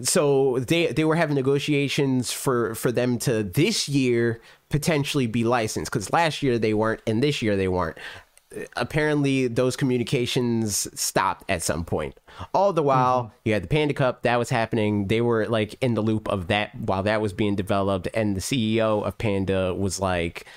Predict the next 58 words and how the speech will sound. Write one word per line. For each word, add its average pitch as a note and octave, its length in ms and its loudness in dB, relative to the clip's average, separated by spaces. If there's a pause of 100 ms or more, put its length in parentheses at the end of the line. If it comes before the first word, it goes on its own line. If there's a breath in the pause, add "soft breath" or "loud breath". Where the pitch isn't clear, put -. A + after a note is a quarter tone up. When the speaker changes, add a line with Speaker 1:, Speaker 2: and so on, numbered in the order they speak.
(140 loud breath)
Speaker 1:
making B2 480 2
things A#2+ 460 0
difficult A2 600 0
on G2+ 220 0
them F#2 260 0
because F#2 560 -2 (240 loud breath)
for, G#2 440 0
like, A2+ 280 -2 (260)
they're C#3+ 220 0
all, D3+ 260 0
like, C3+ 160 0
both D#3+ 220 0
of A#2 100 -4
them, A2 200 0
Panda A#2+ 480 0
and G#2 360 0
V G#2+ 160 -2
G G2 160 0
B G2 160 0
C, G2+ 200 -2
are, G2 40 0
like, G2+ 140 0
courting B2+ 340 -2
tournaments A2 520 0
Speaker 2:
Mm-hmm. A2+ 80 -4
Speaker 1:
and G2+ 80 -2
saying, G#2+ 300 0
"Yo, D#3+ 200 2
we're G#2+ 140 -2
gonna G#2+ 160 -2
throw G#2 180 0
this A2+ 180 -2
circuit F#3 300 -2
next A#2 240 -2
year. A2 100 0
You G2+ 80 0
wanna G2+ 160 0
be G2+ 120 0
a G2 40 -4
part D#3 240 2
of F#3+ 60 2
Speaker 2:
Mm-hmm. - 200 -2 (380 loud breath)
Speaker 1:
it?" - 20 0
Um, G#2 540 0
and G#2 540 0 (220)
V A#2+ 260 -2
G G#2 160 0
B G2 160 0
C, D#3 260 0
when G#2+ 160 0
they F#2+ 120 2
would F#2+ 140 -2
talk F#2 240 -4
to G2 140 -2
a - 20 -2
lot F2+ 200 -2
of F2+ 80 0
these, F2+ 320 -2